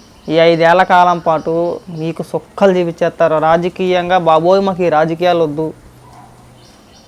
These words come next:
మేము ఈ రాజకీయాల్లో ఉండలేం, ఈ రాజకీయాలు మేము చేయలేం" అని చెప్పి మీ చేత దండం పెట్టేస్తారు. చూడండి రా, నిన్ను ఆ కొడాలి నాని కానీ ఇద్దరినే కలిపి మీ చేత దండం పెట్టేస్తారు. బాగా గుర్తుపెట్టుకోండి.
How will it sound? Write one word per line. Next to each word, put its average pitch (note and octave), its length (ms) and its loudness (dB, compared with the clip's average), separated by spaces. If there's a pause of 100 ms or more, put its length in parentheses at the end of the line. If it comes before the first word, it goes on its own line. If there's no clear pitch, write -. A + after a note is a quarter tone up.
(220)
మేము F3+ 120 -2
ఈ E3+ 100 2
రాజకీయాల్లో F3 580 4
ఉండలేం, E3 460 4
ఈ G3+ 80 2
రాజకీయాలు F3 480 2
మేము F3+ 180 -4 (100)
చేయలేం" F3 360 -2
అని E3 200 -2
చెప్పి E3+ 200 -4
మీ F#3 120 0
చేత E3+ 200 0
దండం E3+ 340 -2
పెట్టేస్తారు. F3+ 420 -4
చూడండి D3 260 -6
రా, - 100 -8 (1900)
నిన్ను E3 320 -2
ఆ G3 80 4
కొడాలి F3+ 340 4
నాని F#3 200 0
కానీ F#3 180 0
ఇద్దరినే E3+ 300 0
కలిపి F3 540 -2 (760)
మీ D3+ 60 -2
చేత E3 220 -2
దండం E3 400 -2
పెట్టేస్తారు. F3 380 -6
బాగా D3 360 0
గుర్తుపెట్టుకోండి. - 640 -12